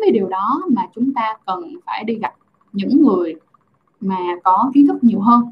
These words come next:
Giả sử như tôi đây. Thì đó, đó là về vấn đề của bạn nam là như vậy. Việc mà bạn có ngừng thủ dâm đi chăng nữa, bạn cũng phải từ từ thay đổi một cách, bạn còn phải từ từ thay đổi và hiểu cái cảm nhận bản thân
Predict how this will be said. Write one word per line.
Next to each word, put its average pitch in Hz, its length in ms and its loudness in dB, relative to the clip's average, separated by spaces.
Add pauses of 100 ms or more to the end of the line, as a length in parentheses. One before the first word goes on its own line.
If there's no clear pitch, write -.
Giả 175 220 -8
sử 190 180 -6
như 285 180 4
tôi 339 180 6
đây. 330 680 2 (440)
Thì 226 60 0
đó, 262 240 -2 (1120)
đó 277 280 2
là 208 460 -2
về 208 220 -4
vấn 254 140 -2
đề 233 140 0
của 196 60 -8
bạn 190 160 -10
nam 214 180 -12
là 196 60 -14
như 196 140 -20
vậy. 185 240 -8 (100)
Việc 233 280 2
mà 202 140 -12
bạn - 220 -10
có 240 120 -4
ngừng 247 360 0
thủ 190 180 -14
dâm 233 200 -4
đi 220 160 -6
chăng 214 160 -20
nữa, - 320 -10
bạn 214 160 -8
cũng - 120 -20
phải 185 140 -20
từ 208 140 -14
từ 175 240 -14
thay 208 180 -10
đổi 233 340 -6 (340)
một - 160 -14
cách, 226 120 -4 (920)
bạn 185 120 -8
còn 180 100 -6
phải 214 140 -4
từ 220 140 0
từ 180 320 -4
thay 220 200 -4
đổi 202 320 0
và 208 140 -4
hiểu 196 420 0
cái 330 100 -2 (140)
cảm - 200 -2
nhận 277 380 4
bản - 120 -6 (120)
thân 233 100 0